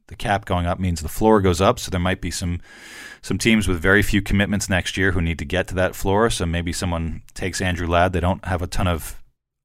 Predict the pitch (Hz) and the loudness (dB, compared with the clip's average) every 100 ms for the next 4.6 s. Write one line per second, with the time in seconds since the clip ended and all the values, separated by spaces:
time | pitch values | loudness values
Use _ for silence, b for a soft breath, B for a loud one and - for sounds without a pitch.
0 | _ - 95 95 - - - 98 90 90 | _ -4 -4 -2 -4 -2 0 0 0 -2
1 | 82 _ _ _ - - 131 95 82 82 | -4 _ _ _ -4 2 4 4 0 -2
2 | 87 110 - 87 80 80 87 - 82 80 | 0 0 -2 -2 -2 -2 -6 -4 -4 -2
3 | - 85 82 85 80 85 82 80 78 73 | -2 -4 -2 -4 -4 -6 -6 -6 -8 -8
4 | - 80 90 101 82 | -10 -8 -6 -2 -2